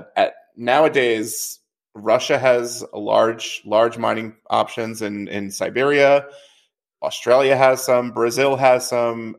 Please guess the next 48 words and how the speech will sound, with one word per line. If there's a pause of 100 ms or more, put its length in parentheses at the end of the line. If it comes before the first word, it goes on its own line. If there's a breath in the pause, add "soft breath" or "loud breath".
(100)
uh, (220)
Canada, (380)
uh,
mines
diamonds
up, (280)
up
north,
uh,
I
believe
near (140)
Yellowknife. (640 soft breath)
And (380)
it's, (100)
it's
varied
depending
where
you
are.
There's
different
ways
that (380 soft breath)
sometimes
you
have
to
dig
deep
down
and
sometimes
they
come
out
through
the
rivers
and
you
sift
through
it,
kind
of
like